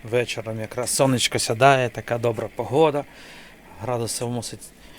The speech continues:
е, з яких п'ять морозу, на снігу випало сантиметрів двадцять, зараз двадцять п'ять лежить. Де-не-де навіть не проїдеш.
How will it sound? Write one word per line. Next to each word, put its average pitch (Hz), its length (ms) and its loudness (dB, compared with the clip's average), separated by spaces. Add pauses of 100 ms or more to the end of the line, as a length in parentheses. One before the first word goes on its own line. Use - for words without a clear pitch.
(580)
е, 117 280 -2
з 110 120 -2
яких 117 280 -4
п'ять 113 320 -4
морозу, 120 440 2
на 120 140 -2
снігу 156 520 -4
випало 131 400 0
сантиметрів 120 680 -6
двадцять, 123 440 -2
зараз 117 240 -2
двадцять 113 360 -6
п'ять 107 240 -10
лежить. 98 260 -12 (380)
Де-не-де 123 460 0
навіть 123 360 -6
не 123 80 -6
проїдеш. 107 680 -6